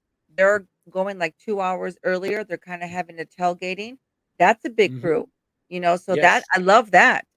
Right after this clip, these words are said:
Speaker 1: you know, so i-, if anybody wants to bring shots, something quick, we're not talking barbecue, but we're talking, like, a quick hangout, maybe do some shots, drink a little bit, socialize, network. Come two hours before the game.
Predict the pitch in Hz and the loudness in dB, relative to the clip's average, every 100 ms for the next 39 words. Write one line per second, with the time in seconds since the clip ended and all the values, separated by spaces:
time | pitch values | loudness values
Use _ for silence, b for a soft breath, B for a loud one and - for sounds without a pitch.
0 | - 165 156 185 185 127 139 - 160 185 | -14 -6 -6 -4 -4 -2 -4 -6 -6 -6
1 | 202 208 196 196 - 185 196 190 - 196 | -4 -6 -6 -8 -12 -16 -14 -14 0 2
2 | 214 - _ _ _ _ _ 196 196 262 | 4 0 _ _ _ _ _ -8 -4 -4
3 | 262 262 285 - _ _ _ 180 214 233 | 4 6 6 2 _ _ _ -6 -2 -4
4 | - 247 233 226 226 208 180 226 247 202 | -4 -6 -4 -4 -8 -2 4 4 2 -4
5 | 190 180 180 170 175 214 202 190 180 160 | -4 -2 -4 -6 -8 -8 -8 -8 -12 -10
6 | 156 _ 233 - _ _ _ 262 285 277 | -12 _ -4 -4 _ _ _ -4 -4 -2
7 | 277 262 262 202 196 185 165 156 - 160 | -2 -2 -6 -8 -8 -8 -8 -12 -14 -20
8 | - 285 269 254 254 _ 202 220 226 220 | -8 -4 -2 -4 -8 _ -14 -8 -6 -4
9 | 220 226 220 196 _ 214 214 233 214 202 | -4 -4 -6 -8 _ -8 -6 -6 -2 -2
10 | 196 175 185 165 196 220 - _ _ _ | -4 -8 -8 -6 -6 -6 -8 _ _ _
11 | _ _ _ _ _ 226 233 - 254 226 | _ _ _ _ _ -6 -6 -6 -4 -2
12 | 233 226 202 - 208 208 202 208 226 269 | -2 -6 -14 -10 -8 -8 -10 -12 -12 -16